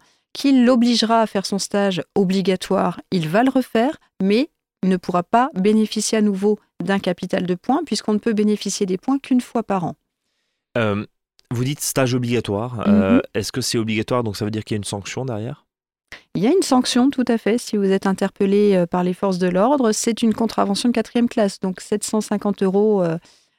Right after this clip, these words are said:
Speaker 1: euh, possible, hein, en cas de, de, d'infraction,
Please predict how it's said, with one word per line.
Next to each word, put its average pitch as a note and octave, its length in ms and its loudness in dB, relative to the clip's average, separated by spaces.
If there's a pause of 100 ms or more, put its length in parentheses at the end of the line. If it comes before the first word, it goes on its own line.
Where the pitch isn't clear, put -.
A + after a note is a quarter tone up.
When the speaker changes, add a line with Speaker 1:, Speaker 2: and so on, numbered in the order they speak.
(140)
Speaker 1:
euh, E3+ 320 -2
possible, A#3+ 500 2
hein, B3 200 2
en F#3+ 80 2
cas F#3 200 0
de, F3 440 0 (520)
de, E3+ 240 0
d'infraction, F#3+ 680 -2